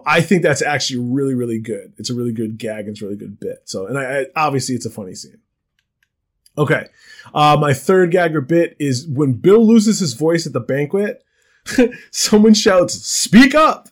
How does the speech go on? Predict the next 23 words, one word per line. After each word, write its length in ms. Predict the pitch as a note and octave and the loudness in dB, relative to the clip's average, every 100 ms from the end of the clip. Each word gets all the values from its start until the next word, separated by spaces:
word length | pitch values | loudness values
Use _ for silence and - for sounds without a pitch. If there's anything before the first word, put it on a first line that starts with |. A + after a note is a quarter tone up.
| - | -2
at 180 | D3+ D3+ | 2 2
him. 300 | C#3+ C#3+ C3 | 2 -2 -2
Just 180 | F3 - | -2 2
kind 140 | C4 | 2
of 60 | B3+ | 4
the 80 | |
same 320 | G3+ - G3 F#3 | 2 4 2 2
advice 400 | D3+ D#3 D#3+ E3 | 0 0 0 -2
he 160 | D3+ | -6
starts 380 | C3 - D3 C#3+ | -6 -2 0 0
off 240 | D3 C#3+ | 0 -2
with, 120 | D3+ B2+ | -2 -2
with, 280 | B2+ B2 - | -4 -4 -6
with 120 | C3 | -6
Dave 340 | A#2 C3 A2 G#2 | -2 -2 -4 -8
when 100 | B2 | -8
he 40 | |
starts 300 | A#2 A#2+ A2+ | -4 -6 -4
to 220 | B2+ A2+ - - _ | -4 -4 -6 -20 _
quote 160 | D3+ | -2
unquote 300 | C#3+ C3+ B2 | 0 0 -2
help 220 | - B2+ - | -2 -6 -4
Dave. 360 | A#2 A2 F#2 | -4 -4 -6